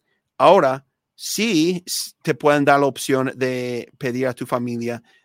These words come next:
um, con, bajo el parol humanitario. ¿Sí me explico? Pero el parol humanitario, quizás en estos días estábamos esperando una respuesta de la Corte, este, Federal de, um, si se acuerdan, y ahora se nos ha olvidado porque ha pasado, han pasado algunos días,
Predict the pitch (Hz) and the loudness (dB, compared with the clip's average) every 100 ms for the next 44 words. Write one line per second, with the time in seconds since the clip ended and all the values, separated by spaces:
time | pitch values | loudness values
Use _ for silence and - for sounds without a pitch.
0 | _ 120 120 120 120 117 - 123 120 120 | _ -4 -2 -2 -4 -8 -8 -4 -4 -4
1 | 117 131 123 117 - 120 120 110 107 104 | -4 -2 -2 -6 -6 -6 -4 -8 -12 -2
2 | 165 156 107 - _ _ _ _ _ - | 0 0 -4 -18 _ _ _ _ _ -10
3 | 147 131 - 135 160 156 _ _ _ - | -6 -6 -6 -6 -4 -6 _ _ _ -2
4 | 147 143 135 143 147 143 135 117 170 151 | 0 2 2 0 2 0 -4 0 2 2
5 | 127 - 120 135 131 131 127 117 110 139 | -2 -6 -4 -4 -2 -4 -6 -10 -6 -6
6 | 123 117 - 127 139 135 127 - 123 123 | -6 -6 -4 -2 -4 -6 -8 -6 -6 -4
7 | 127 127 120 113 - 139 - 127 120 _ | -4 -4 -6 -10 -6 -6 -6 -8 -10 _
8 | _ _ 127 120 113 - 131 - 127 120 | _ _ -6 -4 -4 -2 -4 -2 -6 -6
9 | 113 - 120 117 - 113 123 120 117 117 | -8 -10 -8 -8 -8 -8 -6 -4 -4 -6
10 | 117 _ _ _ 113 117 110 110 107 104 | -8 _ _ _ -4 -2 -2 -4 -8 -12
11 | - 110 107 104 - _ _ _ _ _ | -14 -12 -12 -12 -16 _ _ _ _ _
12 | _ - - 135 135 - 143 135 127 120 | _ -14 -8 -6 -4 2 2 2 -2 -4
13 | 117 123 131 120 123 117 117 117 113 113 | -4 -6 -6 -6 -6 -6 -6 -6 -6 -8
14 | 120 - 131 117 117 117 - 117 117 113 | -10 -10 -12 -10 -10 -10 -10 -12 -12 -12
15 | 113 110 110 117 - 107 | -12 -10 -10 -10 -8 -10